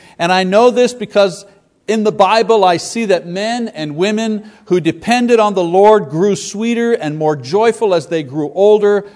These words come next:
not bored, not restless.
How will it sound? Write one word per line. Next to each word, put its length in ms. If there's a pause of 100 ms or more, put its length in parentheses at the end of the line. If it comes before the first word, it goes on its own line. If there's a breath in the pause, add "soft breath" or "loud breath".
(160 loud breath)
not 480
bored, 560 (1400)
not 340
restless. 920